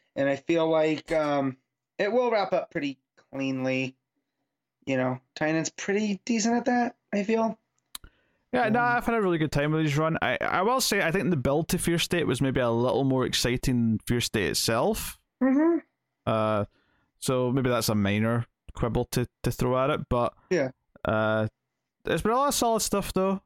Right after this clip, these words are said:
Speaker 2: Uh, it's been a really fun book. Uh, if anything, the only fault, really, that's not, and it's not its own fault, is the fact that Detective, I think, has been a better book. Uh,
Speaker 1: It, yeah, just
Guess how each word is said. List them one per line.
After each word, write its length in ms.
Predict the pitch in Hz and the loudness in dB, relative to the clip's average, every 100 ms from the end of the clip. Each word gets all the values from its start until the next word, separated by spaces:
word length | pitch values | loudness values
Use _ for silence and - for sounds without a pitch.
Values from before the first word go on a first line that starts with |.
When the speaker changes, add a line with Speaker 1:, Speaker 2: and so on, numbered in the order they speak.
| - | -2
Speaker 2:
Uh, 300 | 143 143 135 | 0 2 2
it's 120 | 143 | 0
been 140 | - 139 | 0 0
a 60 | |
really 140 | 143 160 | 0 0
fun 200 | 160 139 | 0 0
book. 220 | 131 131 | 0 0
Uh, 60 | 120 | 2
if 400 | 127 135 151 - | 2 2 2 2
anything, 400 | 156 160 165 143 | 0 0 2 2
the 80 | 135 | 2
only 160 | 131 | 2
fault, 400 | 127 123 127 - - | 0 0 0 0 0
really, 460 | 120 117 110 107 - | 2 2 2 0 0
that's 180 | 113 131 | -2 0
not, 220 | 120 - _ 127 | -2 -4 _ -2
and 100 | 123 | 2
it's 120 | 147 | 4
not 120 | 131 | 4
its 140 | 113 | 4
own 160 | 139 180 | 2 2
fault, 360 | - 110 107 - | 2 2 0 0
is 320 | 113 110 101 | 0 2 0
the 100 | - | -2
fact 240 | 107 113 98 | 0 0 0
that 40 | 107 | 0
Detective, 460 | 107 120 98 110 | 0 0 0 0
I 80 | 110 | 0
think, 220 | - 101 | 0 0
has 100 | 101 | 0
been 140 | 101 101 | 0 0
a 60 | |
better 320 | 107 76 - - _ | 2 2 0 -4 _
book. 400 | - - - - _ _ _ _ _ - | -2 -2 -6 -16 _ _ _ _ _ -6
Uh, 380 | - 95 92 117 | -2 0 0 0
Speaker 1:
It, 280 | 254 254 190 | 0 0 -2
yeah, 280 | 180 240 196 | 0 2 2
just 280 | 185 220 | 0 -4